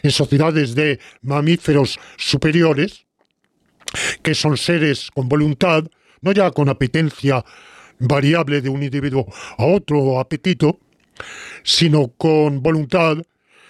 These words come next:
y, eh, en una especie de monos, en una especie de primates, en un grupo de chimpancés, cada uno tiene personalidad,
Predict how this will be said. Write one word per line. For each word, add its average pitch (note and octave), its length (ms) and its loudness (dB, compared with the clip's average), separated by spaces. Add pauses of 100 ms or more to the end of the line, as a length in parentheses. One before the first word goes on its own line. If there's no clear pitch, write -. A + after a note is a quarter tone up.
(200)
y, D3+ 340 4
eh, C#3 280 0 (220)
en D3+ 120 -2
una D#3 160 2
especie D3+ 420 0
de C3+ 120 4
monos, E3 440 2 (240)
en C3 100 -8
una D3 140 -2
especie D3 420 -2
de C#3 300 0 (320)
primates, D#3 640 0
en C3 80 -4
un B2 80 -6
grupo C3+ 420 0 (240)
de D3 320 2
chimpancés, D#3 800 -2 (960)
cada D#3 180 2
uno D#3+ 260 4
tiene D#3 480 0
personalidad, C#3+ 960 -2